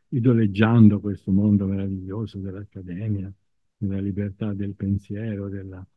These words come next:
del mito, eccetera, eccetera, ma anche p-, continuando a pensare che tutto ciò veniva fatto nel contesto di una società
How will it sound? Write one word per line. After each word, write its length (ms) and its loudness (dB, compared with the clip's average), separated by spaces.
del 160 -4
mito, 480 6
eccetera, 340 -6
eccetera, 400 -4
ma 180 0
anche 420 4
p-, 160 -18
continuando 640 2
a 40 -6
pensare 480 0
che 120 -6
tutto 260 -6
ciò 220 -6
veniva 360 -4
fatto 460 -10
nel 200 2
contesto 580 2
di 100 -4
una 180 -4
società 540 -14